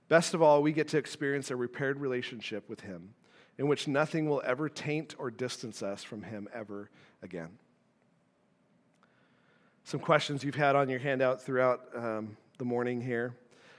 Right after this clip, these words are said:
What does it mean for you that you are in a reconciled relationship with your Creator?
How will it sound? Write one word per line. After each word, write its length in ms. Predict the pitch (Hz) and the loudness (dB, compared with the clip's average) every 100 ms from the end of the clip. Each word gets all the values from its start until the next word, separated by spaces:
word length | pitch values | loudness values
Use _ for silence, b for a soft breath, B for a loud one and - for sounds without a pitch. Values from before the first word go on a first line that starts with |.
| - | 2
What 100 | 170 | 8
does 180 | 202 185 | 10 8
it 80 | |
mean 240 | 170 175 185 | 6 4 2
for 160 | - | 2
you 220 | 165 147 147 | 2 2 2
that 160 | 131 | 0
you 240 | 143 147 147 | 0 0 2
are 160 | 131 | 2
in 100 | 135 | 2
a 100 | 135 | 0
reconciled 680 | 120 127 135 156 - 131 127 | 0 -2 -2 -4 0 2 0
relationship 680 | 127 113 120 - 110 113 101 | -2 -4 -4 -6 -10 -12 -12
with 140 | 104 | -14
your 80 | 107 | -14
Creator? 540 | - 104 92 95 - | -12 -10 -10 -10 -18